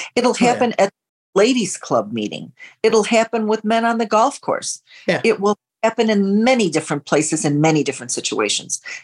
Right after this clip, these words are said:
Speaker 1: It'll happen between husband and wife.
Speaker 2: I know, I know. I,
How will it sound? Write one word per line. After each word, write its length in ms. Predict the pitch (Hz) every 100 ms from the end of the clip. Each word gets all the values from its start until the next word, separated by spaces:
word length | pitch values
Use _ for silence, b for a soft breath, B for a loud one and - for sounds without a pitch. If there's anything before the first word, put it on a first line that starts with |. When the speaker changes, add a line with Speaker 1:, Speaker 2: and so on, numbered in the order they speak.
| B
Speaker 1:
It'll 200 | 277 247
happen 300 | 190 190 185
between 500 | 196 220 208 202 185
husband 320 | 202 202 208
and 100 | 208
wife. 300 | 214 294 - _ _ _ _
Speaker 2:
I 140 | 160 185
know, 260 | 190 185
I 140 | 170 180
know. 220 | 185 185
I, 200 | 175 170